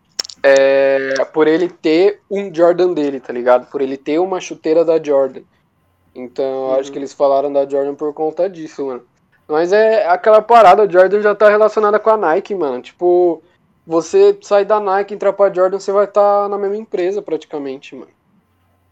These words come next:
Speaker 2: É, então, é, eu também, eu concordo. É, seria uma escolha, não sei como dizer, seria uma escolha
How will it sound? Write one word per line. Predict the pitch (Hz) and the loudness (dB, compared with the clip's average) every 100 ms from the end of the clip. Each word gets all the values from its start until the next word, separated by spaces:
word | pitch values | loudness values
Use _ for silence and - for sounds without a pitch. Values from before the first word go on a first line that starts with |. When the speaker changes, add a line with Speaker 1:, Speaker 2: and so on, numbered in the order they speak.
| _ _ _ _ _ _ _ | _ _ _ _ _ _ _
Speaker 2:
É, | 214 196 190 | -8 -8 -10
então, | 208 - 180 160 | -12 -8 -6 -4
é, | 147 - | -6 -10
eu | 180 | -14
também, | 214 180 | -14 -12
eu | 170 | -14
concordo. | 175 190 139 120 131 | -16 -14 -14 -12 -14
É, | 127 123 117 _ _ _ _ | -14 -14 -20 _ _ _ _
seria | 196 190 | -12 -10
uma | 202 | -12
escolha, | 202 - 208 185 175 165 - _ _ _ _ _ _ _ _ _ _ _ _ _ _ _ _ _ _ _ - | -14 -12 -12 -8 -6 -6 -8 _ _ _ _ _ _ _ _ _ _ _ _ _ _ _ _ _ _ _ -20
não | |
sei | 180 156 | -18 -18
como | 135 147 135 | -16 -16 -16
dizer, | 131 123 113 | -18 -20 -20
seria | 165 185 | -16 -14
uma | 202 | -14
escolha | 202 - 196 196 190 | -14 -12 -10 -10 -14